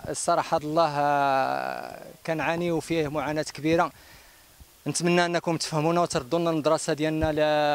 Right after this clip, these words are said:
للمنطقه ديالنا وت-، وتضامنوا معنا في هذه القضيه، آه، ويوصل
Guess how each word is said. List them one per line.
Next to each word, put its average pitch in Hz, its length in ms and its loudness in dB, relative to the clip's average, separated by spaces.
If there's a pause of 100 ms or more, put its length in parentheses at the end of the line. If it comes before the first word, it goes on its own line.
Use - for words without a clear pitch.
(220)
للمنطقه 160 520 -2
ديالنا 156 500 0
وت-، 151 760 0 (120)
وتضامنوا 185 560 0
معنا 175 260 -2
في 165 100 -2
هذه 160 80 4
القضيه، 156 560 0 (540)
آه، 160 640 2
ويوصل 160 560 2